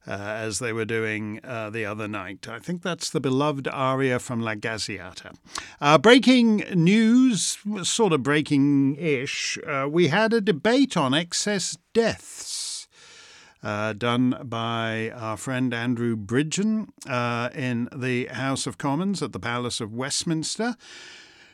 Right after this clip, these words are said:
And as usual, it was very poorly attended and very poorly covered.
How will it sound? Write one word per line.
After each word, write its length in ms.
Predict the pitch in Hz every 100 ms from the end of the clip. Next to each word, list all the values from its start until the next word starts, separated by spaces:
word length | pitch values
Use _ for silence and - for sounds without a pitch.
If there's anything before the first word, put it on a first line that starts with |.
| _ -
And 400 | 165 170 180 180
as 360 | 165 185 214 -
usual, 480 | 208 190 226 220 135
it 260 | 160 175
was 300 | 170 156 135
very 340 | 127 170 185 175
poorly 480 | - 175 175 165
attended 640 | 156 - 170 180 185 185 143
and 260 | 135 127
very 540 | 135 139 156 151 147 - -
poorly 640 | - 135 135 131 135 131 - _ -
covered. 580 | - 139 92 87 -